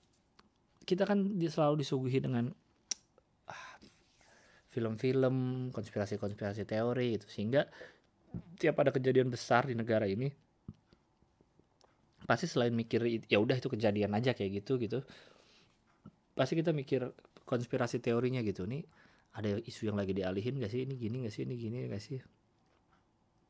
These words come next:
Nggak tahu ya, cuma kalau bener sedih sih, jahat banget gitu kalau ada korban, apalagi lu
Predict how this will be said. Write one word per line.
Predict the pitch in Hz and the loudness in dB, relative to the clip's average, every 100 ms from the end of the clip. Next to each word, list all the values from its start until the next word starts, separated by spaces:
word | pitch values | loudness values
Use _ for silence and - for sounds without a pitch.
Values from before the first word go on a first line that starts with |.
| _ _ _ _ - - _ _ _ _ - - - - - - _ _ _ _ _ _ _ - | _ _ _ _ -20 -20 _ _ _ _ -20 -20 -20 -20 -20 -20 _ _ _ _ _ _ _ -8
Nggak | 143 151 | -6 -2
tahu | 147 175 | 0 4
ya, | 123 113 | 4 2
cuma | - 120 147 139 151 _ _ _ _ _ _ _ _ _ _ _ _ _ _ _ | -2 -4 -4 -4 -8 _ _ _ _ _ _ _ _ _ _ _ _ _ _ _
kalau | - 113 107 104 101 101 98 - _ | -8 -4 -2 0 -2 -2 -4 -8 _
bener | - 104 107 120 123 - _ _ _ _ _ _ _ _ _ _ _ | -4 -2 -2 -2 -6 -14 _ _ _ _ _ _ _ _ _ _ _
sedih | - 110 117 | -6 -4 -4
sih, | 117 104 98 | -4 -6 -6
jahat | 92 90 | -6 -6
banget | 92 92 98 | -6 -6 -6
gitu | - 87 | -8 -10
kalau | 90 | -8
ada | 87 | -8
korban, | 87 90 95 101 | -6 -8 -4 -4
apalagi | 98 87 85 92 90 | -4 -4 -6 -6 -6
lu | 95 | -6